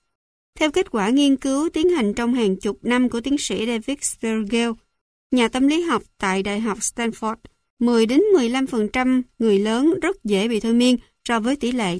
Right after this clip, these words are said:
tám mươi đến tám mươi lăm phần trăm ở những đứa trẻ dưới mười hai tuổi, lứa tuổi mà chu trình xử lý từ trên xuống chưa hoàn chỉnh. Trong khi đó, khoảng hai mươi phần trăm người lớn rất khó bị thôi miên. Tiến sĩ Amiraz,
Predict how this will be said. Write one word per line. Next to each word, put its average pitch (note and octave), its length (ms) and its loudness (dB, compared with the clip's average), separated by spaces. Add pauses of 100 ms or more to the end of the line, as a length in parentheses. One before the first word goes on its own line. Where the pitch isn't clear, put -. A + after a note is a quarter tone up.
tám C4+ 280 2
mươi C4+ 180 2
đến B3 200 -2
tám C#4 240 -2
mươi D4+ 100 2
lăm A#3 140 -2
phần F#3 180 0
trăm A3 200 0 (320)
ở A3+ 100 -2
những B3 220 4
đứa C#4+ 120 0
trẻ G3+ 240 -4
dưới B3+ 260 0
mười D4 220 4
hai G3+ 180 0
tuổi, G3+ 320 -2 (460)
lứa E4 180 2
tuổi A3+ 220 0
mà B3+ 160 2
chu C4+ 140 -4
trình A#3 220 0
xử G#3 220 -4
lý C4 300 -2
từ G3 160 0
trên A3+ 280 0
xuống B3 420 0
chưa D4 160 -2
hoàn A3 260 0
chỉnh. G3+ 300 -2 (440)
Trong C4+ 140 -2
khi C4+ 120 -4
đó, B3 280 -2
khoảng A3 220 -2
hai C#4+ 200 -2
mươi C#4 140 2
phần F#3+ 200 -2
trăm A#3 260 -2
người F#3+ 140 0
lớn G3 240 -2 (120)
rất C#4+ 200 -4
khó B3 300 -4
bị A3+ 220 -4
thôi G#3+ 180 0
miên. A#3 200 4 (640)
Tiến E4 120 6
sĩ B3 280 0
Amiraz, C4+ 760 0